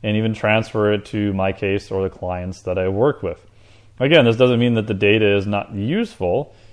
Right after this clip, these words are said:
We just have to keep in mind the context of how the experiments, uh, were actually, um, conducted. So in summary, what they said here in the study is, quote, "To summarize, there is mixed evidence for the influence of cold water immersion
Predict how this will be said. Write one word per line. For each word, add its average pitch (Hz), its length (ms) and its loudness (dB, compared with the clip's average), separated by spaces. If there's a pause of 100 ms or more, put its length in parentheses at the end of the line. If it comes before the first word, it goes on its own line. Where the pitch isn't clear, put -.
(120)
We 110 80 -4
just 107 160 2
have 110 120 4
to 117 60 -2
keep 123 220 -2
in 117 140 2
mind 110 340 2
the 110 100 -2
context 123 1040 -2
of 104 580 2
how 113 320 4
the 107 240 -2
experiments, 104 1000 -2
uh, 95 320 -4
were 104 380 4
actually, 95 760 -2 (400)
um, 90 280 -6
conducted. 90 680 -6 (680)
So 110 180 4
in 117 100 2
summary, 151 420 4
what 131 200 4
they 123 100 4
said 117 400 4
here 208 420 0
in 117 180 -6
the 113 80 -2
study 175 380 2
is, 147 220 -4
quote, 170 400 2 (400)
"To 143 100 0
summarize, 208 440 6
there 151 120 6
is 127 140 4
mixed 123 380 -2
evidence 139 420 4
for 127 140 -4
the 117 160 0
influence 123 540 -2
of 104 120 -2
cold 113 220 2
water 110 240 8
immersion 107 600 0